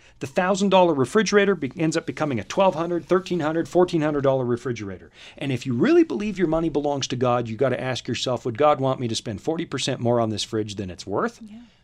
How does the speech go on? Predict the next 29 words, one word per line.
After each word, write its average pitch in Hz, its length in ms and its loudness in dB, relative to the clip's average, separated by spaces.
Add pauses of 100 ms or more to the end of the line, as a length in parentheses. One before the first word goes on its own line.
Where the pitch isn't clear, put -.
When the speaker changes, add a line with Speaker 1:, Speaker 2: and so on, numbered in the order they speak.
(300)
Speaker 2:
Yeah, 208 160 -18 (140)
'cause 185 140 -8
you 180 40 -4
have 170 100 -2
the - 40 -4
Speaker 1:
Consider- 123 120 -4
Speaker 2:
same 202 220 -2
fridge 247 300 -6
at 180 80 -14
the 170 100 -14
end 175 160 -10
of 180 80 -14
the, 185 100 -14 (120)
end 190 240 -10
of 190 60 -12
the 190 100 -12
time. 208 420 -12
Speaker 1:
That's 98 160 -12
exactly 104 380 -4
Speaker 2:
Yeah. 110 60 -2
Speaker 1:
right. 165 340 0
So 113 120 2
Speaker 2:
Mm-hmm. 98 80 0
Speaker 1:
why 135 200 2
would 185 120 0
I 151 100 0
take 135 220 -6
God's 117 300 0
assets? 104 420 -6